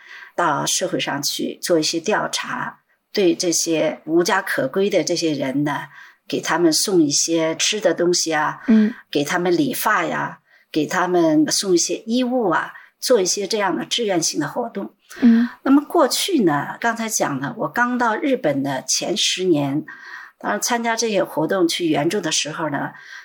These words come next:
Speaker 1: 几乎没有看到过女性，没有女性的身影。
Speaker 2: 啊。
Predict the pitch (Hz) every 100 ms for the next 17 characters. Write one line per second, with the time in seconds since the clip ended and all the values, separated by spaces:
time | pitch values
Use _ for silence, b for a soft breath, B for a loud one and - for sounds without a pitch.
0 | B - - 285 - 277 208 220 160 -
1 | 190 165 151 139 - - - 170 147 -
2 | - 156 - _ _ _ _ 226 262 262
3 | 214 151 - 175 156 240 233 247 240 226
4 | 220